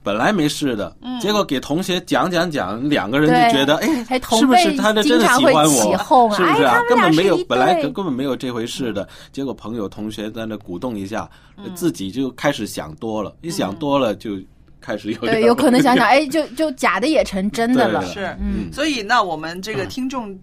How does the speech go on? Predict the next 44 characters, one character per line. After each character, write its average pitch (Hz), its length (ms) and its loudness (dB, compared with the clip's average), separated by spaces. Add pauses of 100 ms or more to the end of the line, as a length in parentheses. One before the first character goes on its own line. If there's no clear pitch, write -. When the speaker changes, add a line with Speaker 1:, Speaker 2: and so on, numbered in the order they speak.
(160)
Speaker 2:
当 202 200 -2
中 202 180 -8
呢， 190 160 -6
有 175 160 -4
很 190 160 -8
多 180 180 -4
可 185 180 -10
能， 151 260 -8 (280)
呃， 151 460 -6 (400)
正 220 160 -10
是 190 280 -8
小 160 200 -2
孩 147 220 -4
子 180 140 -8
啊， 147 200 -8 (180)
在 202 140 -8
这 190 140 -8
个 180 80 -8
成 180 220 -10
长 175 180 -4
的 147 100 -10
时 151 220 -12
候， 156 260 -8 (200)
很 180 560 -6
注 294 220 0
意 226 220 -6
孩 180 300 -2
子 202 120 -10
的 165 140 -8
交 208 240 0
朋 190 280 -10
友 175 160 -6
啊， 160 200 -4
孩 170 260 -6
子 190 140 -12
的 165 140 -8
这 185 160 -6
个 175 100 -6
社 202 160 -6
交 196 220 -2
生 208 240 -8
活 180 180 -8
啊， 156 240 -2 (320)
那 185 400 0